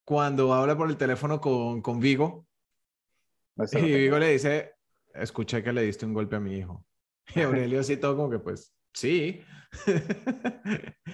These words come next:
Speaker 1: Eh, y puedo preguntar, "¿Por qué?". "Bueno, eh, lo que pasa es que se le robó el, el carro a John Wick y le mató el perrito".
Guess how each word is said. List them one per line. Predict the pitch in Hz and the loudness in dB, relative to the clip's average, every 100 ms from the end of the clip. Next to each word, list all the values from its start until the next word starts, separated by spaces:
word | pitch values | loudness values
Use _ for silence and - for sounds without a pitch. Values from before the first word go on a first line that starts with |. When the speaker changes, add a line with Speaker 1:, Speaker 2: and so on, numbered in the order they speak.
| 185 160 | -14 -10
Speaker 1:
Eh, | - 120 120 117 117 117 117 | -2 0 2 2 2 0 0
y | 113 110 104 | 0 0 0
puedo | 98 98 | -4 -4
preguntar, | 110 101 95 - 98 95 _ | -4 -4 -6 -8 -10 -12 _
"¿Por | 104 107 104 | -4 -2 -2
qué?". | 135 170 185 _ _ _ _ _ _ _ - _ | -2 -4 -10 _ _ _ _ _ _ _ -20 _
"Bueno, | 151 233 226 202 156 143 | -2 2 2 4 2 2
eh, | 139 135 131 131 | 2 4 2 2
lo | 127 | 0
que | 127 | 0
pasa | 127 160 | 0 -2
es | 160 | -4
que | 165 | 0
se | 160 | 2
le | 139 | 2
robó | 123 120 120 | 2 0 2
el, | 127 135 | 2 2
el | 139 139 | 0 -2
carro | 147 151 | 0 0
a | 160 | 0
John | 139 165 147 | -2 -2 2
Wick | 143 156 175 | 2 2 2
y | |
le | 156 | 0
mató | 131 117 | 0 -2
el | 120 | -2
perrito". | 123 135 151 143 113 | 0 2 2 2 -4